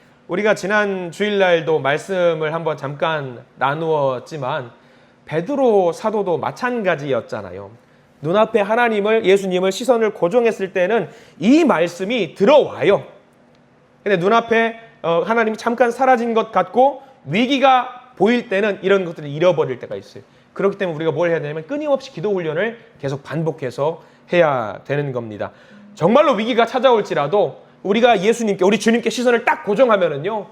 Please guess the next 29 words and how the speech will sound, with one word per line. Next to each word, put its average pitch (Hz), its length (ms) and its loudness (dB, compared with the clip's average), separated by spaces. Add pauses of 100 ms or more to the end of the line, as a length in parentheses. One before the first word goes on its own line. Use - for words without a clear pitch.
두려울 185 340 -4
게 127 320 -4 (320)
없다라는 120 1080 -2
거죠. 113 440 -14 (800)
그러니까 170 160 2
우리가 180 280 0
하나님을 208 300 2
할 196 100 2
때 185 80 2
머리로만 190 520 2
아는 160 220 0
것이 160 240 -2
아니라 143 320 -8 (100)
가슴으로 165 480 -2
알아야 151 240 2
되는 139 160 -4
것이 131 200 -8
굉장히 135 520 -6 (300)
중요합니다. 131 540 -6
그래서 165 240 2
이 208 120 -2
기도문, 175 500 2 (240)
오늘 151 160 2
이 170 60 -4
선포문, 226 640 0 (260)
이, 143 80 -6
이, 156 240 -4 (260)
이 160 40 -4
문장을 156 680 0